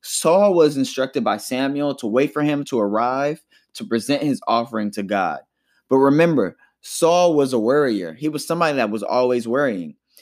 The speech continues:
He was somebody who started his journey with worry and doubt.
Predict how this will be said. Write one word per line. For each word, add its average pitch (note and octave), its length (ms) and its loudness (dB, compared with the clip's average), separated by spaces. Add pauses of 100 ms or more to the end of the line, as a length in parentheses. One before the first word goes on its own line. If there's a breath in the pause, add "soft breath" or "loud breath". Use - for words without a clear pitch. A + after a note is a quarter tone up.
(140 soft breath)
He D#3 80 0
was D3+ 200 -2
somebody E3 440 0
who D3 160 0
started D3+ 400 0
his C#3 200 0
journey D#3 420 0
with A2+ 240 -2
worry A2+ 360 0
and G2+ 160 -6
doubt. E2+ 260 -6